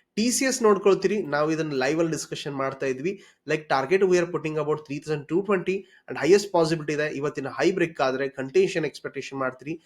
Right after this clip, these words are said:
ನಲವತ್ತು ಪಾಯಿಂಟ್‌ಗಳು ಮೊಮೆಂಟಮ್ ಕ್ರಿಯೇಟ್ ಆಗುವ ಚಾನ್ಸಸ್ ಹೆವಿ ಇದೆ.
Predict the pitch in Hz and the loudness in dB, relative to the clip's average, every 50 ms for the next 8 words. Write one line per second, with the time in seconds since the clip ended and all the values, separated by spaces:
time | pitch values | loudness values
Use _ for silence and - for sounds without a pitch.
0 | _ _ _ _ - 127 139 151 160 175 185 180 180 - 165 - - 139 131 123 | _ _ _ _ -4 0 2 2 4 4 2 2 0 -2 -10 -6 -4 -4 -4 -4
1 | 131 131 160 156 139 120 117 117 120 123 131 139 139 135 156 160 165 165 - _ | -4 -4 -4 -4 -2 -4 -6 -6 -6 -6 -6 -6 -6 -4 -2 -2 -2 -4 -10 _
2 | - 127 123 123 127 127 - - - 123 123 120 117 127 135 135 - - 113 113 | -8 -6 -4 -4 -6 -6 -8 -6 -2 -2 -2 -2 -2 -4 -6 -4 -6 -8 -8 -8
3 | - - 131 - - 120 117 117 113 110 - 73 | -8 -8 -8 -8 -8 -8 -10 -10 -10 -12 -14 -16